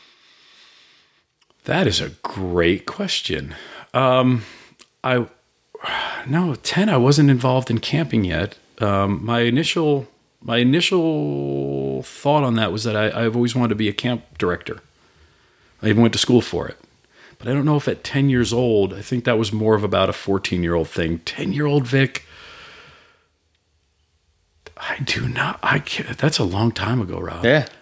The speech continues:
Speaker 1: That's a really, really long time ago. All right, I will go with this. The first thing I can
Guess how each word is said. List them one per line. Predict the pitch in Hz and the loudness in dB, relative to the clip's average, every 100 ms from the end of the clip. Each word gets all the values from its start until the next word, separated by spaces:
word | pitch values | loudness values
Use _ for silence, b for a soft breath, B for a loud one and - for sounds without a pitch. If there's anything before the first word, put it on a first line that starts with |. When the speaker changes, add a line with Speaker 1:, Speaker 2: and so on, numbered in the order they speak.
| _ | _
Speaker 1:
That's | 135 | -2
a | 92 | -2
really, | 90 107 117 123 117 | -2 -2 0 0 0
really | 110 104 107 107 | -2 0 0 0
long | 104 101 | -2 -4
time | 110 101 | -2 -2
ago. | 95 90 - | -2 -4 0
All | 131 | 2
right, | 110 B B 127 | 2 B B 0
I | 139 | 2
will | 143 | 4
go | 147 151 | 2 2
with | 143 | 2
this. | 139 76 - B B - | 0 -4 -6 B B -2
The | 110 | -2
first | - - 180 196 - | -2 -4 0 0 2
thing | 156 | 2
I | 143 | 2
can | 143 113 | 2 0